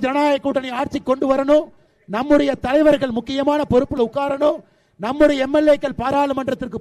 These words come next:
போகணும். அப்படி நடக்கும் பொழுது மட்டும்தான் நம்முடைய குழந்தைகளுக்கு வேலை வாய்ப்பு, நம்முடைய குழந்தைகளுக்கு வேலை வாய்ப்பு. நல்லா யோசிச்சு பார்த்துக்கங்க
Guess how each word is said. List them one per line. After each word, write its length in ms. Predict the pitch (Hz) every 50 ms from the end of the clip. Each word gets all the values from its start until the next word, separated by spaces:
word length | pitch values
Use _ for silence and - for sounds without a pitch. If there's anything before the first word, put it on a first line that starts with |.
| -
போகணும். 320 | 240 262 220 214 185 - _ _ _ _ _ _ _ _
அப்படி 220 | 202 - - 285 240 240
நடக்கும் 300 | 254 285 277 302 294 285
பொழுது 180 | 277 269 262 247
மட்டும்தான் 420 | 254 - - 262 254 285 294 285 277 - _ _ _ _ _ _
நம்முடைய 380 | 170 202 233 262 285 285 285 277 262
குழந்தைகளுக்கு 520 | - 269 285 285 302 294 269 269 - 262 240 220
வேலை 180 | 262 277 285 269 262
வாய்ப்பு, 320 | 262 262 262 269 - 294 285 277 277 - _ _ _ _ _ _ _ _ _ _ _ _ 165
நம்முடைய 320 | 208 240 294 302 302 311 294 277 -
குழந்தைகளுக்கு 460 | 277 277 269 277 269 262 262 196 226 240
வேலை 120 | 240 247 247
வாய்ப்பு. 200 | 240 226 226 226 220
நல்லா 160 | 233 262 269 247
யோசிச்சு 240 | 233 254 - - 254 185
பார்த்துக்கங்க 400 | 262 254 - 254 202 196 254 269